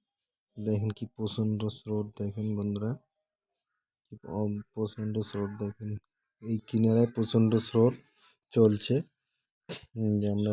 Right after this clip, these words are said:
এই পাড়ে চলে আসলাম, একদম এই পাড়ে চলে আসলাম। এই দেখেন এপারে আবার এখানে হচ্ছে বাঁশ, উম, লাগানো, বাইক উঠানো, মানুষ উঠানোর জন্য, উম, বাঁশের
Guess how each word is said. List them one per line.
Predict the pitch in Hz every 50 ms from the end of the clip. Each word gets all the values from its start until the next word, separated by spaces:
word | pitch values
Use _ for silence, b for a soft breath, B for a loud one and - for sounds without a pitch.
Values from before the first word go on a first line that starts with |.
| - -
এই | - 110 107
পাড়ে | 107 - 110 110 107 110
চলে | - - 113 107 107 107 107
আসলাম, | 101 98 - - 113 110 107 107
একদম | 104 101 104 107 110 110 110 104
এই | 101 -
পাড়ে | - 104 104 104
চলে | - _ 107 104 104 107
আসলাম। | 107 104 - - - 117 127 139 156 160 165 - _ _ _ _ _ _ _ _ _ _ _ _ _ _ -
এই | 110 107 107 107 104
দেখেন | 101 101 98 - 110 110 120 127 139 143 - _ -
এপারে | 110 - _ 107 107 104 107 107 104
আবার | 104 101 104 104 101 104
এখানে | - - 107 107
হচ্ছে | 107 104 - - - 110 107 104 - 98
বাঁশ, | 104 104 101 107 - - - _ _ _
উম, | 113 110 107 107 107 104 104 107 - - 107 117 113 110
লাগানো, | 107 107 107 101 104 104 107 107 107 107 107 104 107
বাইক | 107 107 107 110 107
উঠানো, | 110 104 110 107 107 110
মানুষ | 107 107 104 104 107 107
উঠানোর | 107 104 107 104 107 104 101 104
জন্য, | 107 107 107 107 107 104 104 b b b b b b b b b b _ _ -
উম, | 110 107 104 104 104 104 104 104 101
বাঁশের | 104 104 104 - - 117 110